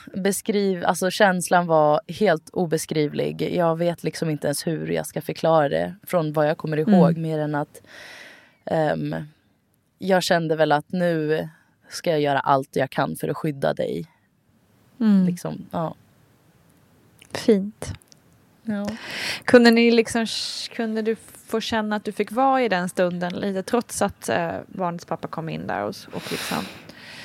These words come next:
Speaker 1: Ja.
Speaker 2: klippa och så? Mm.
Speaker 1: Ja, jag kände ändå att, eh,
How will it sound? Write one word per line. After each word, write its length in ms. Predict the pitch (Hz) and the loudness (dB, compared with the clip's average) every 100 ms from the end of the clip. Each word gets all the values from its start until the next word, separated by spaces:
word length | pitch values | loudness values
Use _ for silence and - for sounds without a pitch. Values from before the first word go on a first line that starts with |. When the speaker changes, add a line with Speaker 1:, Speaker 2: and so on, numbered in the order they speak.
| - - - - - - | -16 -16 -16 -16 -16 0
Speaker 1:
Ja. 640 | 202 196 247 262 196 190 226 | 4 10 12 12 12 12 8
Speaker 2:
klippa 180 | 262 | 6
och 80 | 160 | 0
så? 260 | 170 - 185 - - - - - | -2 -6 -6 -6 -6 -6 -8 -10
Mm. 240 | 220 214 233 | -4 2 8
Speaker 1:
Ja, 420 | 254 233 226 - | 10 12 10 8
jag 180 | 226 220 | 4 0
kände 500 | - 233 208 208 196 | 2 2 4 2 2
ändå 280 | - 214 190 | 0 0 2
att, 300 | 185 185 - | 0 -2 -4
eh, 200 | 190 180 | -2 -2